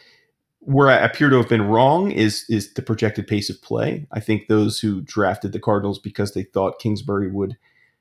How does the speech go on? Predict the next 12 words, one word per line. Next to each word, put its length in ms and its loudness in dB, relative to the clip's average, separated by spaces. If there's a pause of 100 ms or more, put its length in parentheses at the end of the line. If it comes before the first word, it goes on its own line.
(120)
run 560 2
a 120 -2
very 420 2
fast 400 -2
offense, 800 -2
that 260 -6
appears 420 -8
to 80 -12
be 80 -6
the 80 -8
case. 640 -4
Um, 480 -8